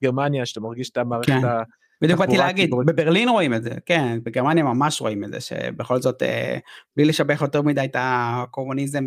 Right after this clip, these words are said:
Speaker 2: תחבורה ציבורית הוא ידע לעשות מצוין, ובאמת
Speaker 1: כן.
Speaker 2: במערב פשוט סמכו-, סמכו יותר על מכונות פרטיות. אז זה
Speaker 1: כן,
Speaker 2: באמת קטע
Speaker 1: כן.
Speaker 2: שמאוד מאוד בולט.
Speaker 1: נכון.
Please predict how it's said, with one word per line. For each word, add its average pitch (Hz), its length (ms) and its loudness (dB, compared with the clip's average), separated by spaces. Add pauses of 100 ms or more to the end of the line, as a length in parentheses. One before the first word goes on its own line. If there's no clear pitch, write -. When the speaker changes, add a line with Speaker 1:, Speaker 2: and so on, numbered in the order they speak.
Speaker 2:
תחבורה 139 340 -2
ציבורית 127 480 -6
הוא 120 80 -2
ידע 117 200 -2
לעשות 123 380 -6
מצוין, 131 460 -4
ובאמת 123 420 0
Speaker 1:
כן. 156 80 2
Speaker 2:
במערב 143 340 4
פשוט 151 260 0
סמכו-, 143 260 -6
סמכו 143 280 -2
יותר 143 160 2
על 135 60 2
מכונות 135 320 0
פרטיות. 123 400 -4 (580)
אז 131 60 -8
זה 110 60 2
Speaker 1:
כן, 104 80 2
Speaker 2:
באמת 123 200 0
קטע 131 100 -2
Speaker 1:
כן. 92 80 0
Speaker 2:
שמאוד 117 320 0
מאוד 160 200 0
בולט. 113 160 0
Speaker 1:
נכון. 98 120 0